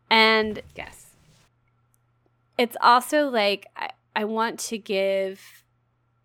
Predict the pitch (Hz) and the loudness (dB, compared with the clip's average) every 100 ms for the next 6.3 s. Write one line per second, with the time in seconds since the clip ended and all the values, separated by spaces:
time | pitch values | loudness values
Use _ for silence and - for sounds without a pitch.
0 | _ - 202 196 185 202 202 214 196 - | _ -10 -6 0 0 0 -4 -6 -6 -8
1 | 196 190 - 190 190 185 196 185 - 185 | -10 -8 -8 -4 -4 -4 -6 -8 -4 -4
2 | 180 - 185 185 190 _ _ _ _ - | -4 -6 -6 -6 -8 _ _ _ _ -4
3 | 214 214 190 196 - 214 190 202 339 - | 0 2 0 -4 -8 -4 -4 -6 -8 -6
4 | 208 208 202 196 190 185 175 175 196 233 | -4 -2 0 0 -2 -6 -6 -8 -8 -6
5 | 247 240 202 196 190 196 190 185 180 185 | -6 -8 -6 -4 -4 -4 -4 -6 -6 -6
6 | 180 - | -6 -10